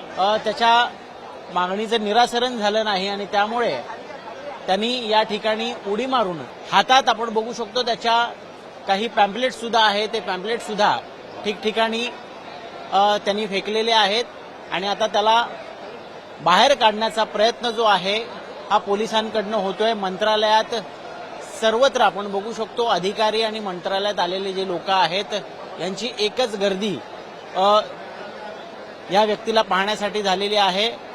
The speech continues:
नेमकी काय मागणी आहे आणि कशासाठी या ठिकाणी हा व्यक्ती आलेला आहे हे अजून कळलेलं नसलं तरी मंत्रालयात असे प्रकार घडू नयेत यासाठी एक सुरक्षा नेट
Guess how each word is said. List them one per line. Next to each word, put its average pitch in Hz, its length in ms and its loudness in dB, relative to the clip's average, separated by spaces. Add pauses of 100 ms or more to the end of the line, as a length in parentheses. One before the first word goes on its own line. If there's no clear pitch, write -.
(180)
नेमकी 214 400 -4
काय 226 300 4
मागणी 220 380 0
आहे 214 380 4 (200)
आणि 185 200 -4
कशासाठी 208 760 0 (560)
या 196 140 4
ठिकाणी 208 320 0
हा 202 140 2
व्यक्ती 196 300 -2
आलेला 196 460 2 (760)
आहे 190 360 4
हे 202 340 -2
अजून 208 380 0
कळलेलं 202 460 0
नसलं 202 360 0 (420)
तरी 214 160 -2
मंत्रालयात 208 760 2 (220)
असे 175 220 -2
प्रकार 208 440 2
घडू 185 320 -2
नयेत 165 320 0 (580)
यासाठी 214 600 2 (520)
एक 196 120 -4
सुरक्षा 233 560 0
नेट 220 280 -2